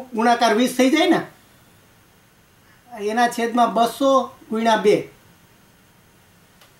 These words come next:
તો જુઓ, હવે ડાબી બાજુ આપણે આર એકલો રહ્યો ને,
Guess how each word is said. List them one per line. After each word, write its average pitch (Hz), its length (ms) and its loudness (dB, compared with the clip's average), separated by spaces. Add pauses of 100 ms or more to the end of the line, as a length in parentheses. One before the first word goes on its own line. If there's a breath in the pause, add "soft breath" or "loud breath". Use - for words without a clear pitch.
(260)
તો 220 100 2
જુઓ, 247 280 2
હવે 220 140 2
ડાબી 226 260 0
બાજુ 277 260 2
આપણે 277 260 4 (420)
આર 247 180 2
એકલો 269 300 0
રહ્યો 311 200 0
ને, 294 140 -4